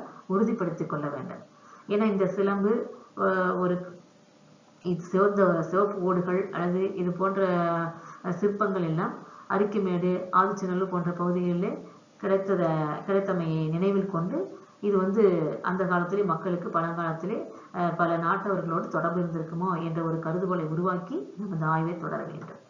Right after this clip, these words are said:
இதுதான் வந்து செல்லத்தக்க மூலங்கள் அப்படின்றது. இதுக்கு ஒரு சான்று தான் இந்த முதுமக்கள் தாலி, அஹ், களிமண் ஓடுகள், அஹ், செப்பேடுகள், சிற்பங்கள், இதெல்லாமே நம்ம சான்றாக சொல்லலாம். அடுத்ததாக இந்த வரலாற்று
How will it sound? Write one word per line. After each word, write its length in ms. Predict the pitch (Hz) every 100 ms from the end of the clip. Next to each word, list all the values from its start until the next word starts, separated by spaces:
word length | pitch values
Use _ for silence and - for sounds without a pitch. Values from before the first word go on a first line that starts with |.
| - - -
இதுதான் 300 | 208 185 226
வந்து 300 | 165 202 349
செல்லத்தக்க 560 | - 156 175 170 -
மூலங்கள் 560 | 160 160 147 147 156 156
அப்படின்றது. 540 | 156 165 156 208 233 233 - - - -
இதுக்கு 280 | 226 226
ஒரு 100 | 190
சான்று 340 | 180 190 185 180
தான் 160 | 302
இந்த 220 | 226 202 226
முதுமக்கள் 480 | 214 165 160 180 165
தாலி, 360 | 165 151 156 151 - - -
அஹ், 200 | 180 175
களிமண் 340 | 180 180 180
ஓடுகள், 460 | 170 165 156 156 156 - - - -
அஹ், 380 | 175 170 165
செப்பேடுகள், 800 | 165 190 175 180 165 165 160 156 -
சிற்பங்கள், 640 | - 202 - 185 165 156 196
இதெல்லாமே 400 | 180 180 202 226
நம்ம 160 | 190
சான்றாக 500 | 160 185 165 156 156
சொல்லலாம். 460 | 190 - - 82 - - - - - - -
அடுத்ததாக 720 | 208 208 214 160 147 185 - - - - 214
இந்த 380 | 202 185 175 165
வரலாற்று 520 | 185 226 233 233